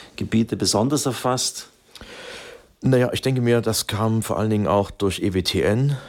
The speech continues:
Speaker 2: Da gab es eben eine ganz starke Ausbreitung durch die Mother Angelica, die das eben sehr promotet hat, sehr verbreitet hat, auch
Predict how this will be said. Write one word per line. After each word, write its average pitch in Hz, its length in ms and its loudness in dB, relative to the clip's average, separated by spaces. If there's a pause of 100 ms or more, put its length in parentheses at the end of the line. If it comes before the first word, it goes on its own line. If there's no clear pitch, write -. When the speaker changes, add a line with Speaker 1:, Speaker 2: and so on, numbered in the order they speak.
(240)
Speaker 2:
Da 98 100 0
gab 92 220 0
es 98 200 2
eben 92 200 0
eine 90 160 4
ganz 98 280 -2
starke 87 320 0
Ausbreitung 95 720 0
durch 87 240 -2
die 87 300 2
Mother 85 320 2
Angelica, 113 680 0 (720)
die 104 120 4
das 92 240 2
eben 90 200 -2
sehr 92 240 2
promotet 90 640 0
hat, 110 180 0
sehr 87 260 0
verbreitet 85 560 -2
hat, 107 220 -2
auch - 320 0